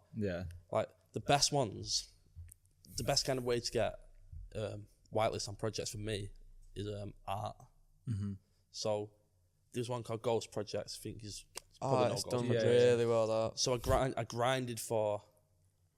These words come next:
Speaker 2: the actual whitelist, and then I ended up getting another one. Um,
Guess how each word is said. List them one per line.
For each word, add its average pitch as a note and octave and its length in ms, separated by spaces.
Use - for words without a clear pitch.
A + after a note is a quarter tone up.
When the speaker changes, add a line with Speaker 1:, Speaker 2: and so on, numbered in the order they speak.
Speaker 2:
the A#2+ 100
actual - 240
whitelist, G#2+ 420
and A2+ 80
then G#2 80
I G#2 40
ended A2+ 200
up G#2 100
getting - 180
another G#2 240
one. G2+ 260
Um, G#2 440